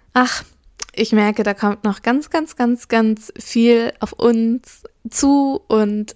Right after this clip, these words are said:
so viel, wo euch, wo ich euch, äh, mitnehmen möchte. Und ja, jetzt ist diese Podcast-Folge irgendwie in eine ganz, ganz andere Richtung gelaufen, als was sie eigentlich laufen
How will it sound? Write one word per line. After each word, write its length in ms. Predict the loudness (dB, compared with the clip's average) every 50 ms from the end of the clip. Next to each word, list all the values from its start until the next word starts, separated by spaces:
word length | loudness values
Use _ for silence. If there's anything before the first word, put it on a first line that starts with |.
| -14
so 160 | -8 -6 -6 -6
viel, 540 | -6 -8 -8 -4 -2 0 0 2 0 0
wo 180 | -2 -4 -4 -2
euch, 460 | 0 2 2 4 2 2 0 -4 -8 -6
wo 100 | -2 0
ich 200 | 0 0 0 -2
euch, 260 | -2 -2 -2 -2 -2
äh, 240 | -2 -2 0 0 0
mitnehmen 520 | 2 2 0 0 2 2 2 2 2 2
möchte. 680 | 2 2 0 0 -4 -6 -8 -6 -4 -4 -4 -4 -6 -6 -6
Und 560 | -4 -4 -2 -2 -2 -2 -2 -2 -4 -6 -8 -14 -20 -20 -20 -20 -20 -20 -20 -20 -20 -20 -20 -20 -20 _ -20 -20 _ _ _ _ _ _ _ _ _ _ _ _ _ _ _ _
ja, 240 | -2 -2 -2 -2 -2 -8 _ _ _ -20 -8 _ 2
jetzt 220 | 2 2 2 0
ist 160 | -4 -2 2
diese 140 | 2 2 2
Podcast-Folge 720 | 4 2 -2 0 -2 -6 -6 -4 -2 -2 -2 0 0 -2
irgendwie 320 | -2 -2 -2 -2 -2 -2
in 120 | -4 -4 -4
eine 240 | -4 -2 -4 -2 0
ganz, 280 | 2 4 4 2 2
ganz 240 | 2 2 2 2 2
andere 460 | 0 0 0 0 0 0 0 0 0
Richtung 280 | 0 -2 0 0 -2 0
gelaufen, 360 | 2 4 4 2 2 0 -2
als 480 | -2 0 0 0 0 -2 -4 -8 -16 -18 -8
was 260 | -2 -2 -2 -2 -2
sie 140 | -4 -6 -4
eigentlich 580 | -4 -4 -2 -2 -2 -2 -2 -2 -4 -6 -12 _ _ -6
laufen 680 | -2 2 2 4 2 2 0 -2 -4 -4 -4 -6 -8